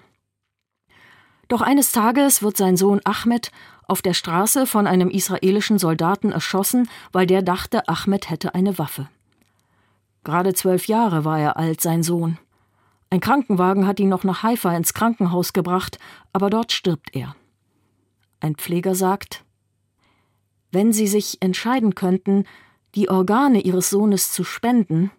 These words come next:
dann könnte schwerkranken Kindern damit geholfen werden." "Israelischen Kindern?",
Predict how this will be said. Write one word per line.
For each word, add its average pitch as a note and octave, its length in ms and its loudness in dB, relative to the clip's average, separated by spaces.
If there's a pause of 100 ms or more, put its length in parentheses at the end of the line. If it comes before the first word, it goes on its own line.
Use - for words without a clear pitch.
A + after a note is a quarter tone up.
(340)
dann G3+ 420 0
könnte G#3+ 480 0
schwerkranken G3 760 -2
Kindern A3+ 420 2 (260)
damit G3 300 0
geholfen G3 480 -2
werden." D3+ 340 -4 (1400)
"Israelischen D#3 760 -4
Kindern?", A#3+ 420 -2